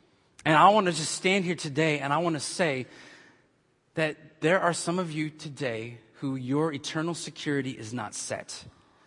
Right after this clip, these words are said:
that you do not know beyond a shadow of a doubt. And you could be coming to this church for a long, long time and never have made that decision. So I want you today to consider your eternity. And we're gonna pray. We're gonna do a prayer of invitation. In fact,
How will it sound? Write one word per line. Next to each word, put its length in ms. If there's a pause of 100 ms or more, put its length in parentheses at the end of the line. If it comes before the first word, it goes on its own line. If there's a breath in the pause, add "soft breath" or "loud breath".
(220 soft breath)
that 200
you 80
do 140
not 260
know 220
beyond 280
a 40
shadow 400
of 100
a 60
doubt. 280
And 200
you 100
could 180
be 120
coming 320
to 60
this 140
church 260
for 120
a 80
long, 300
long 180
time 380 (400 loud breath)
and 180
never 240
have 220
made 220
that 160
decision. 460
So 160
I 140
want 320
you 380 (420 loud breath)
today 480
to 160
consider 720 (220 loud breath)
your 460 (120)
eternity. 600 (1400)
And 160
we're 100
gonna 160
pray. 280
We're 120
gonna 160
do 80
a 60
prayer 180
of 80
invitation. 400
In 40
fact, 220